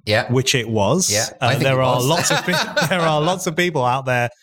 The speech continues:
Speaker 2: who think it wasn't, uh, and I find them incredibly frustrating. I think it was an,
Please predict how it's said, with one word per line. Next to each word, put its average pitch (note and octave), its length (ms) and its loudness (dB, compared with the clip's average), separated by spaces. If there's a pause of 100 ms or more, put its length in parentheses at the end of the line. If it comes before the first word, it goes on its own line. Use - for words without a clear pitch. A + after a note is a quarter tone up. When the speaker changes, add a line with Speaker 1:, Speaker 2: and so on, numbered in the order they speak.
(180)
Speaker 2:
who D3+ 140 2
think C#3 220 0
it C3 120 0
wasn't, B2+ 500 -2
uh, B2 260 0
and A#2 240 0
I A#2 80 2
find B2 240 0
them A#2 100 0
incredibly A#2 420 -2
frustrating. A2+ 580 0 (320)
I B2+ 60 0
think B2+ 100 0
it B2+ 40 -2
was A#2+ 100 0
an, B2+ 220 0